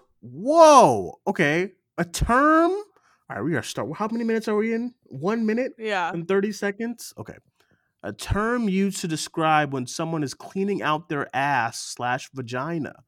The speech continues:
Speaker 2: Oh! Oh, word.
Speaker 1: Bye, girl.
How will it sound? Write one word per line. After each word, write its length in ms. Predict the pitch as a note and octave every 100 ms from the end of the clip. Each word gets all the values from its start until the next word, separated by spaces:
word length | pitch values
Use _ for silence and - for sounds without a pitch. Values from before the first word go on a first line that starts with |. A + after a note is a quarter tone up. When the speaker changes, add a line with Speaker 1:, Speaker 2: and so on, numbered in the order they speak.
| _ _ -
Speaker 2:
Oh! 680 | F4 F#4+ F#4+ C4 F#3+ F3 - _ _ _ _ -
Oh, 260 | D#4 D#4+ E4+
word. 180 | D#4 D#4+
Speaker 1:
Bye, 280 | F#3+ B3
girl. 560 | F3+ D#3 - D#3 E3+